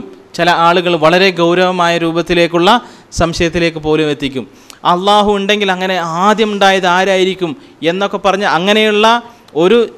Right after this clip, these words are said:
ഉത്തരം കിട്ടാത്ത അല്ലെങ്കിൽ ഒരു അറ്റമില്ലാത്ത ചോദ്യത്തിലേക്കൊക്കെ നമ്മുടെ മനസ്സിനെ കൊണ്ടുപോകും. അങ്ങനെ ചെറുതും വലുതുമായ എല്ലാ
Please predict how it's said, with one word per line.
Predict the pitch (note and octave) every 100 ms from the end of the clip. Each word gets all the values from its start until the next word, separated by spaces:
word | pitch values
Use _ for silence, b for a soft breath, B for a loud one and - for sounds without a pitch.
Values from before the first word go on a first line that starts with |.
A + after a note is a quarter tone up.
| - E3
ഉത്തരം | - A3 A3+ G#3
കിട്ടാത്ത | G3+ G#3 G#3 G#3+ E3+
അല്ലെങ്കിൽ | E3+ F#3 G3+ F3 E3+
ഒരു | G#3 F#3+ D#3+
അറ്റമില്ലാത്ത | - A3+ G#3+ G3+ G3 G3 F#3+
ചോദ്യത്തിലേക്കൊക്കെ | F3+ F3+ F#3 F#3 F#3 F3 F3
നമ്മുടെ | D#3+ D#3+ E3
മനസ്സിനെ | D#3 D#3+ E3 F3+ D#3
കൊണ്ടുപോകും. | D3+ D3+ C#3+ B2+ A2 B B B B -
അങ്ങനെ | F#3+ A#3+ A#3 - - - - -
ചെറുതും | F#3 G#3 A3+ G#3 F#3
വലുതുമായ | G3+ G#3+ G3+ F#3+ G3 F3
എല്ലാ | F#3 G3